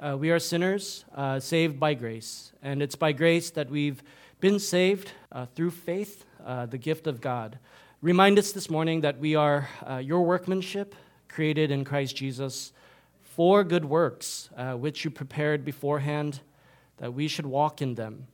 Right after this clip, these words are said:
Help us to walk in the good works you prepared beforehand, and for us who've walked away, bring us back to walking in them.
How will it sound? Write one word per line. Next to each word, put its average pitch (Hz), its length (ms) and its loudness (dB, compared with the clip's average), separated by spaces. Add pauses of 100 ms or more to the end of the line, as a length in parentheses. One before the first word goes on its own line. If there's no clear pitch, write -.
(480)
Help 160 220 -2
us 170 160 0
to 156 120 -6
walk 151 260 0
in 160 100 -2
the 156 80 0
good 143 200 -4
works 147 360 -6
you 139 80 -4
prepared 143 500 -4 (180)
beforehand, 139 680 -6 (340)
and 139 140 -6
for 160 160 4
us 170 220 4
who've 175 180 -2
walked 170 240 0
away, 160 560 0
bring 147 220 -2
us 143 140 -4
back 139 340 -6
to 143 140 -10
walking 127 580 -2 (400)
in 123 180 -6
them. 110 280 -12